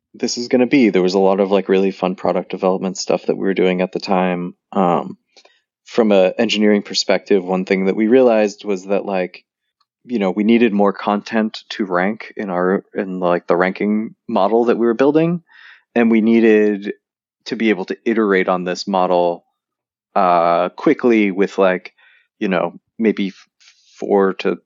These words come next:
six machine learning engineers kind of poking and prodding at it, adding new features was an important thing. Um, and so I worked with a couple of other folks on,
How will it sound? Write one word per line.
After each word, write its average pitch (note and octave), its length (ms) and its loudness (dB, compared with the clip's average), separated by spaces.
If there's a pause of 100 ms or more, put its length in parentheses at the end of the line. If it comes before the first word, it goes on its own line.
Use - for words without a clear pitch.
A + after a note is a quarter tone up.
six - 720 -4 (300)
machine A2+ 320 0
learning F#2+ 280 2
engineers F#2 880 0
kind F2+ 180 -2
of F2 140 -6
poking F#2 360 -2
and F2+ 100 -6
prodding G#2+ 360 0
at F#2 140 0
it, F#2 200 2
adding G2 340 2
new G2 120 0
features F#2 720 -2
was G2+ 200 -2
an G2+ 100 -2
important G2 460 -4
thing. A#2+ 400 0 (720)
Um, E2 480 -2
and G2 100 -6
so F#2+ 200 2
I F#2 80 2
worked F#2+ 480 -2 (520)
with G#2+ 200 -8
a F#2+ 40 -6
couple G#2 280 0
of F#2 60 0
other F#2+ 220 2
folks F#2+ 400 -2
on, F#2 300 -2